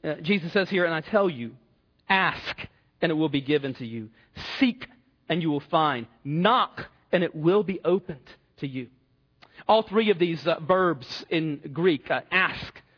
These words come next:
seek, knock, they're all in the present tense. And that's the tense of continuous action.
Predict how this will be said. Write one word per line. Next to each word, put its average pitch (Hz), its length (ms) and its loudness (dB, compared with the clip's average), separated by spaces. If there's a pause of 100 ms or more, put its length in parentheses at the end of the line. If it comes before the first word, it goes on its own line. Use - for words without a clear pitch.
(140)
seek, - 440 -2 (520)
knock, 175 540 0 (360)
they're 190 200 4
all 214 560 4
in 190 200 2
the 151 100 2
present 220 640 0 (280)
tense. - 480 -4 (440)
And 196 80 2
that's 226 120 0
the 233 80 -4
tense 247 320 0 (120)
of 180 160 0
continuous 208 1080 0 (280)
action. 220 500 0